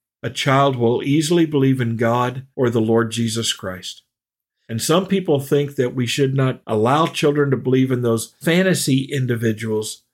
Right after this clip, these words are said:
if we're gonna try to teach them about God because it might confuse them. But it's an amazing thing how a child can grow up believing in Santa or the Easter Bunny, and then when they learn that those individuals,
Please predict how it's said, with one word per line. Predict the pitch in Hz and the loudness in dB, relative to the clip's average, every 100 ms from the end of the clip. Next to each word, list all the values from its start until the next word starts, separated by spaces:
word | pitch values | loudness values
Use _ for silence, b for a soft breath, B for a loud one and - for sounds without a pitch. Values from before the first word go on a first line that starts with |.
| _ _ | _ _
if | 147 123 | -4 0
we're | 120 | 2
gonna | 123 120 | 2 0
try | - 127 | 0 0
to | 123 | 0
teach | 117 135 127 | -2 -2 -2
them | 123 | 0
about | 117 117 117 110 | 0 2 0 2
God | 120 120 120 | 2 2 0
because | 113 131 117 | -4 -2 -2
it | 120 110 | -2 -2
might | 117 113 | -2 -2
confuse | 113 107 120 117 110 | -6 -6 -2 -2 -4
them. | 101 92 _ _ _ - | -12 -16 _ _ _ 0
But | 135 | 0
it's | 143 156 | 0 0
an | 143 | 2
amazing | 147 160 180 175 165 | 2 4 4 2 0
thing | 147 120 120 | 0 -2 0
how | 120 117 | 0 0
a | |
child | 120 139 123 131 | 0 -2 0 0
can | 131 123 | -4 -8
grow | 120 123 117 113 | -4 0 2 4
up | 113 113 _ _ _ - | 2 0 _ _ _ -4
believing | 110 120 147 156 151 | 0 2 2 0 -2
in | 143 | -2
Santa | - 127 131 131 | -2 -2 0 -2
or | - 135 113 | -2 -2 -2
the | 120 | -4
Easter | 131 143 - 110 | -4 -4 -4 -8
Bunny, | 110 104 101 - _ _ | -8 -12 -14 -20 _ _
and | - 117 | -6 -2
then | 117 143 139 | 2 2 4
when | 127 | 4
they | 123 | 4
learn | 117 127 135 127 | 4 4 2 2
that | 117 - | 0 2
those | 135 151 180 - | 2 2 -2 -6
individuals, | 160 147 135 131 120 113 113 - | -4 -2 0 0 -2 -8 -8 -10